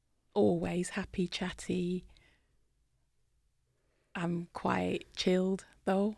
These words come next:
That sounds a bit like, how can you be one and then the other? But I am just that person that's, that's quite chill. I think that's the best way to describe me. I'm, it's not true, is it? 'Cause I'm quite drama. I think I'm chill,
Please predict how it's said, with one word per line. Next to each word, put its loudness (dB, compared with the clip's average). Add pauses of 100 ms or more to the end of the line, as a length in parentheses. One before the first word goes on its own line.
That -4
sounds 0
a -4
bit -2
like, -4
how 0
can 0
you 2
be 4
one 2
and 0
then 0
the 2
other? 0
But -2 (560)
I 2
am 0
just -6
that -8
person -8
that's, -10 (1080)
that's -2
quite -4
chill. -4 (640)
I -20 (180)
think -10
that's -10
the -16
best -6
way -6
to -16
describe -6
me. -10 (200)
I'm, 2 (340)
it's -10
not -6
true, 6
is 2
it? -2
'Cause -12
I'm 4
quite -2
drama. 0 (100)
I 8
think 4
I'm 4
chill, -2